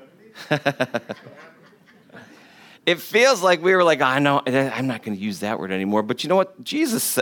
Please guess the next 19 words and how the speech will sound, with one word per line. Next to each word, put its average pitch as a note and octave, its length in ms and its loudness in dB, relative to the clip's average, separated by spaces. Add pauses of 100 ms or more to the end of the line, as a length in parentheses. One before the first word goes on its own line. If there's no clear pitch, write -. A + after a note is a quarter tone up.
Jesus B2 460 -8
used G#2+ 180 -6
it. C3 60 -4
He C3 160 0
said, B2+ 200 -2
"You B2+ 80 -2
need C#3 120 2
to C3 80 -8
be D3 80 2
born C3 380 0
again." A#2 440 -2 (800)
The A2+ 60 -12
Bible C#3 260 0
says B2+ 200 -6
that B2+ 100 -8
you C3+ 80 -2
have C3+ 140 -2
to B2+ 100 -6
be B2 260 0